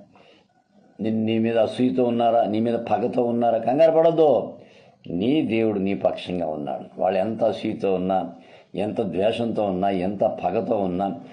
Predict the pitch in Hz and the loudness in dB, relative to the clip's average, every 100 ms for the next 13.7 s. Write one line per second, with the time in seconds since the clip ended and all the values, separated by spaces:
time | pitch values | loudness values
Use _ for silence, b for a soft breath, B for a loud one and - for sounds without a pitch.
0 | B B - 101 107 104 104 120 123 123 | B B -6 -2 -2 0 0 0 -2 -4
1 | - 117 110 101 104 110 98 95 95 104 | 0 0 0 -2 -2 -2 0 0 2 2
2 | 104 95 98 101 101 92 95 95 - B | 2 2 2 0 2 2 4 0 -6 B
3 | B B - 92 110 110 107 98 113 110 | B B -6 -4 -2 0 0 0 0 2
4 | 104 98 98 110 110 104 117 113 95 64 | 2 2 0 -2 -2 -2 0 -2 -4 -6
5 | 60 - B B B B - 98 113 117 | -14 -18 B B B B -6 -4 -2 -2
6 | 110 117 117 120 120 123 123 120 120 113 | 2 2 4 4 4 2 0 0 0 2
7 | 117 120 120 117 113 117 113 110 110 101 | 2 2 -2 -2 -2 -2 0 4 2 4
8 | 113 110 101 104 - 95 87 92 90 76 | 0 0 -4 -6 -4 -4 -2 -2 -2 -6
9 | 71 - B B B B 92 101 104 - | -10 -16 B B B B -6 0 0 0
10 | 123 - - 143 135 127 127 113 110 95 | -4 -6 -2 0 2 2 2 2 2 2
11 | 113 101 107 101 95 92 95 92 95 92 | -2 0 -4 -4 -4 -2 -2 -2 -4 -2
12 | 90 92 87 80 - B B B B - | -4 -2 -4 -4 -10 B B B B -4
13 | 87 104 135 147 131 143 | -2 2 4 4 2 0